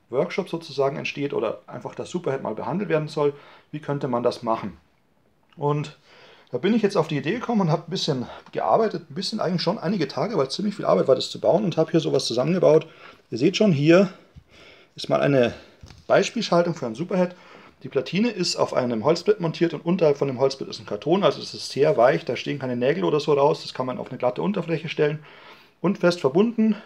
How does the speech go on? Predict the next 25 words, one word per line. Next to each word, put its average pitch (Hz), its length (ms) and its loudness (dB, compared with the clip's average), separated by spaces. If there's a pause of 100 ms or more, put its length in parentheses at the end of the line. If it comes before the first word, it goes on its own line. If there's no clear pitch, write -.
(120)
und 135 380 -4
mit - 260 -6 (380)
Zugentlastung 151 720 2
ist - 160 -6
ein 120 140 -2
Lautsprecher. - 560 0 (560)
So, - 420 4 (1000)
schauen 135 140 4
wir 165 40 4
uns - 100 0
mal 147 100 4
die 143 60 0
Platine 135 320 0
noch 151 100 2
ein 131 80 -8
bisschen 127 220 -4
genauer 110 340 2
an. 165 240 0 (460)
Die 143 80 -12
Platine 196 580 4
hat - 260 -2 (300)
hier, 135 320 2
wie 127 40 -10
man 120 140 -4
sieht, 147 200 -10